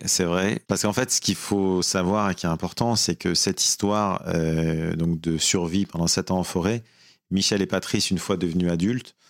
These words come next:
et en ayant bien réussi tous les deux, parce que Patrice était de-, quand même devenu, euh, directeur d'une polyclinique dans, dans l'Est de la France. Euh, et donc Michel, architecte, tous les deux l'ont gardé, l'ont gardé secrète jusqu'à la mort de Patrice à la cinquantaine. Donc ça a été un,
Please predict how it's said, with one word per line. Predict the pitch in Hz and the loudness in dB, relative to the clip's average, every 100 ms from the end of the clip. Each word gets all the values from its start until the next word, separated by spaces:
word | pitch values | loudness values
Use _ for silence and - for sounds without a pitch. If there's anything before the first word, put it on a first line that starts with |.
| _ _ - | _ _ -2
et | 87 | 0
en | 87 87 85 | 2 2 2
ayant | 87 87 | 2 2
bien | 82 98 | 2 2
réussi | 98 95 - | 2 0 0
tous | 87 | -2
les | |
deux, | 87 127 | 0 -2
parce | - | -2
que | - | -4
Patrice | - 87 95 - | -6 -4 -2 -2
était | - - 82 | -2 -4 -4
de-, | 80 | -2
quand | |
même | 85 85 | -2 0
devenu, | 85 85 90 | 0 2 2
euh, | 85 82 80 80 85 | 2 2 0 0 0
directeur | 85 92 90 90 | 0 0 0 0
d'une | 85 | 0
polyclinique | 87 82 - 92 127 - _ _ _ _ | -2 -4 -2 -2 -2 -8 _ _ _ _
dans, | 85 82 85 | -4 0 0
dans | 82 87 | 2 2
l'Est | 92 | 2
de | 87 | 0
la | 80 | -4
France. | - 107 127 - - | -4 -2 0 -2 -2
Euh, | 95 82 | 0 2
et | 82 | 0
donc | 85 | 0
Michel, | 82 - 101 | 0 0 0
architecte, | 87 - 90 113 | 0 -2 -2 -2
tous | - 110 | 0 2
les | 104 | 2
deux | 113 | 2
l'ont | 117 | 2
gardé, | 98 92 90 110 104 | 2 0 2 2 2
l'ont | 90 | 2
gardé | 85 85 98 | 0 0 0
secrète | - 85 - 104 | 0 -2 -2 -2
jusqu'à | 92 - - 85 | 0 0 0 0
la | 85 | 2
mort | 98 | 2
de | 92 | 0
Patrice | 87 - 104 101 | -4 -4 -2 0
à | - 82 | 0 -2
la | 85 | -2
cinquantaine. | 85 - 85 87 85 82 | -2 -4 -4 -2 -2 0
Donc | 82 82 | 0 0
ça | - | 0
a | |
été | 92 - 110 | 0 0 0
un, | 101 92 87 | 2 0 -2